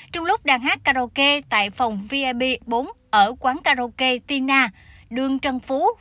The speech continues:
phường Cờ Lao, Bảo Lộc, giữa Lê Duy Thắng, ba mươi bảy tuổi, còn gọi là Thắng Hải Phòng,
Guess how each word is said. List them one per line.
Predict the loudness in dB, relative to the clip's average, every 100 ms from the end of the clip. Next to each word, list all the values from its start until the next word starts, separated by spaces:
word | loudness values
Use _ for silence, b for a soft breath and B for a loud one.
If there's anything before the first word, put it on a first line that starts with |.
| _
phường | -4 -4
Cờ | -4 -2
Lao, | 2 2 0 -2
Bảo | -2 2
Lộc, | 2 2 b b b b -8
giữa | -2 0 4
Lê | 4 4
Duy | 0 -4
Thắng, | -2 -4 -2
ba | 0 0
mươi | 0
bảy | -2 -4
tuổi, | -4 -4 -6 -2
còn | -2 0
gọi | -2
là | 0 -4
Thắng | -4 -8 -6
Hải | -6 0
Phòng, | 0 0